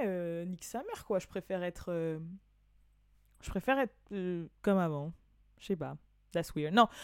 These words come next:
non, pas comme avant, parce que j'avoue, je vais pas redescendre au trente-quatre, trente-six, là. Oh, non, non, non, non, non. Mais je veux pas non plus faire quarante-quatre, t'as vu ? Non,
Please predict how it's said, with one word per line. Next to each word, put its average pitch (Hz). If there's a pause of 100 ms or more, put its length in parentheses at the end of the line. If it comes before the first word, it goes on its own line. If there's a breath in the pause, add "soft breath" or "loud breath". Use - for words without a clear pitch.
(120)
non, 247
pas 262
comme 240
avant, 185
parce 175
que -
j'avoue, 180
je 180
vais 180
pas 170
redescendre 165
au 160
trente-quatre, 165
trente-six, -
là. 143 (420 loud breath)
Oh, 180
non, 175
non, 160
non, 147
non, 147
non. 139 (240 loud breath)
Mais 185
je 175
veux 196
pas 208
non 196
plus 175
faire 175
quarante-quatre, 180
t'as 160
vu ? 170 (580 soft breath)
Non, 190